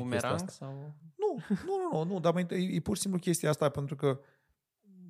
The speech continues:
Speaker 2: așa știi că am creat niște povești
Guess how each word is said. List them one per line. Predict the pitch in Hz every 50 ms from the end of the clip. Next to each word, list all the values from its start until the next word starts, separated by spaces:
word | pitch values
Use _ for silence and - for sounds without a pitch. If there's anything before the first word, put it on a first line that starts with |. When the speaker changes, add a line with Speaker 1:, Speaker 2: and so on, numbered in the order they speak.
| 185 180
Speaker 2:
așa | 165 143 139 - 175
știi | 170 156 - 160
că | - 156 151 147 -
am | 151 143 139
creat | 131 - 143 139 143 143 143 - - - - - - - _ _ - - - 160 175 -
niște | - 123 120 120 120 - - -
povești | - - 117 113 113 139 143 143 143 143 - - - - - - -